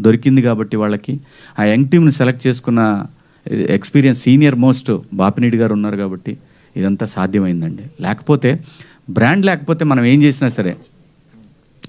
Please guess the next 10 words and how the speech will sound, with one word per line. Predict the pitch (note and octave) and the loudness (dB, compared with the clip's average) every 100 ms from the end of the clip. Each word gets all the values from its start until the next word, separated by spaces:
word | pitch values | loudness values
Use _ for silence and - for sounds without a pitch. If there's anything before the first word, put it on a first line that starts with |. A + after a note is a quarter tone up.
| - _ - _ - | -18 _ -20 _ -8
అన్ని | A2+ | -6
సినిమాలు | A2+ A2+ C3 C#3 | -2 0 2 2
చేశా | B2+ B2+ | 0 0
కదండి, | A#2+ A2+ A2 G#2+ G2 - _ _ _ _ _ _ _ - _ _ _ _ _ _ _ _ _ _ _ _ - | 0 0 -2 -2 -4 -10 _ _ _ _ _ _ _ -20 _ _ _ _ _ _ _ _ _ _ _ _ 0
బిగ్ | B2 A2+ | 0 4
బాస్ | D#3 D#3+ | 0 0
చేశాను | D3 C3+ D3 | -4 -4 -4
కాబట్టి | D#3 D3+ D3+ F#3+ | -2 0 0 0
శివన్న | F#3 C3+ C3 B2 | 2 2 2 0
అయ్యాడు. | G#2+ F#2 | -2 -4